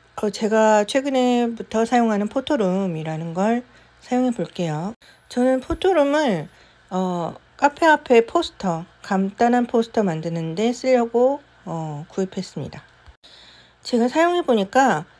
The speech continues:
피씨에서 구입하는 건 에러가 많고, 어, 어플에서 구입하는 거는 에러가 없더라고요. 자, 아까 그, 그 윤곽선만 딴,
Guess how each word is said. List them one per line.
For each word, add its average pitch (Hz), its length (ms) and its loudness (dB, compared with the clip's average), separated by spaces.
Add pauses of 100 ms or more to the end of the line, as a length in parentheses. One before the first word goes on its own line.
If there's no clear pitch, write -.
(120)
피씨에서 349 500 0
구입하는 240 600 0
건 220 600 0 (420)
에러가 220 300 0
많고, 185 640 -4 (600)
어, 170 360 -6
어플에서 320 480 0
구입하는 214 540 -2
거는 220 380 -2
에러가 196 300 -2
없더라고요. 165 680 -6 (720)
자, 220 220 -2
아까 240 640 4
그, 208 520 -2 (120)
그 175 640 -4 (560)
윤곽선만 226 760 2
딴, 226 520 0